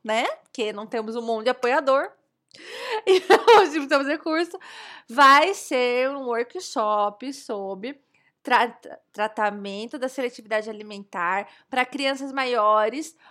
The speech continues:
com estratégias. Então, como a gente trabalha com essas crianças maiores, o que a gente pode utilizar ali pra engajar essas crianças na terapia alimentar.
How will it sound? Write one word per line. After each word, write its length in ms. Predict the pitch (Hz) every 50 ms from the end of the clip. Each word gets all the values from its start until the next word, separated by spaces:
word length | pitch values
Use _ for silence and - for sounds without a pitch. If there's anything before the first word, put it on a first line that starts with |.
| - _ _ _
com 440 | - 330 311 294 294 311 330 330 - -
estratégias. 1200 | - 285 349 440 466 - - _ 392 392 427 453 440 - - 262 233 214 214 214 185 208 202 196
Então, 200 | 202 202 247 247
como 280 | 233 - 302 302 302 320
a 40 | 339
gente 240 | 311 320 302 - -
trabalha 520 | - 320 302 262 254 240 233 226 233 247 247
com 80 | 269
essas 200 | 262 240 254 254
crianças 380 | - - 247 226 226 - 262 240
maiores, 420 | 240 247 240 226 208 202 208 202 -
o 40 | 220
que 120 | - 247
a 40 | 247
gente 200 | 233 240 233 -
pode 200 | - 233 226 214 220
utilizar 520 | - - 254 220 247 240 220 226 214 220
ali 260 | 226 226 214 214 220 - _ - _ _ _
pra 160 | 262 254 247
engajar 400 | 262 247 254 247 240 233 233 226
essas 240 | 226 - 254 240 -
crianças 460 | - 247 240 220 214 214 220 240 226
na 100 | 220 226
terapia 360 | 226 - 233 220 220 220 240 220
alimentar. 500 | 226 220 226 240 247 - - 185 196 -